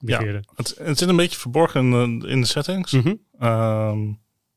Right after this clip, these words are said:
Speaker 2: staat ook gelinkt in de show notes. Eh, het zijn advanced settings, maar je kan het nu aanpassen. Of althans, in mijn testtenant, eh, was ik al mee gemigreerd met,
Speaker 1: Ja.
Speaker 2: eh, wel geteld twee SharePoint sites.
Speaker 1: <laughs>
Speaker 2: Eh, want daar zit dus wel een gek limiet aan.
Speaker 1: Ja.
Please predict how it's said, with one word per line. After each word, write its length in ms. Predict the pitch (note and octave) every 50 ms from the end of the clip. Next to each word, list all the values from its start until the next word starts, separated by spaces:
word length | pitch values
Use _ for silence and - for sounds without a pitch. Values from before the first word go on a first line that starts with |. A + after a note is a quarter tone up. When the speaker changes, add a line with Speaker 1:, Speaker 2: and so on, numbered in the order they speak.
| _ _ _
Speaker 2:
staat 380 | - - - C3 A#2 - - _
ook 240 | - - B2+ B2 -
gelinkt 240 | - C3 A#2+ A2 -
in 60 | A#2+
de 60 | A2
show 140 | - C3+ C3
notes. 360 | B2+ B2 A#2+ A#2+ - - - -
Eh, 440 | A2 A2+ A2 A2 G#2+ G#2+ A2 A2+ A2+ - A2 -
het 120 | A#2 - -
zijn 140 | - B2 A#2+
advanced 300 | A#2 - - C#3+ D3+ -
settings, 500 | - C#3 B2 - B2 A#2+ A#2 - - _ - - - - - _
maar 140 | - C3+ C#3
je 80 | C#3+ C3+
kan 160 | - - D#3
het 100 | C#3+ -
nu 100 | B2+ A#2+
aanpassen. 440 | A2+ A2+ A#2 - C3 B2 - - A#2+
Of 180 | A#2 - - -
althans, 340 | - A#2 G#2+ - A#2+ A2 -
in 100 | B2 A2+
mijn 160 | A2+ A2 G#2
testtenant, 580 | - A#2 A2 - - A2 G#2+ G#2+ G#2 G2+ - _ _ _ - _ _ _ _ _
eh, 200 | - A#2 A2 G#2+
was 120 | G#2+ A2 -
ik 60 | -
al 60 | A#2 G#2+
mee 80 | G#2+ G#2
gemigreerd 520 | - - A#2 - - A#2 C3 D#3 - -
met, 200 | - - D3 C#3+
Speaker 1:
Ja. 80 | - A#2+
Speaker 2:
eh, 340 | A2+ A2+ A2 A2 A2 A2 G#2+
wel 100 | A2 A2+
geteld 280 | - - - A#2 A2 -
twee 160 | - A#2 A2+
SharePoint 340 | - - A#2 A2 - A#2 -
sites. 400 | - A2 A2 A2+ - - - _ _ _ _ _
Speaker 1:
<laughs> 440 | - G3 C#3+ - D3+ - - D3+ A2+ -
Speaker 2:
Eh, 280 | A#2 A#2 A#2+ A#2+ A#2+
want 200 | B2 C3 C3+ - -
daar 140 | F3 F#3+
zit 140 | - - D#3+
dus 100 | D#3 C#3+
wel 200 | - B2 C3+ D3
een 80 | C#3 -
gek 280 | - - D3+ - -
limiet 240 | C#3+ C3 C3 C3+ - G#2
aan. 260 | F#2+ G2 G#2+ C#3 D3 _
Speaker 1:
Ja. 300 | - B2 A#2+ C3 -